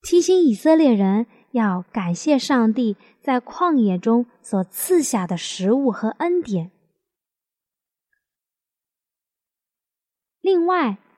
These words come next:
据传说，十六的果实有六百十三颗，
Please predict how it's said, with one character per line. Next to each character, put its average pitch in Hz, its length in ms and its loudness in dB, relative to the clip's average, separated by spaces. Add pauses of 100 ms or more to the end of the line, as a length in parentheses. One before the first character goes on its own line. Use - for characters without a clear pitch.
据 359 200 -6
传 190 440 -2
说， 320 380 0 (1120)
十 - 260 -2
六 381 160 6
的 339 120 0
果 196 320 2
实 208 420 -4 (200)
有 202 340 0 (180)
六 320 260 4
百 175 300 -4
十 254 220 -6
三 359 340 -2
颗， 226 380 -4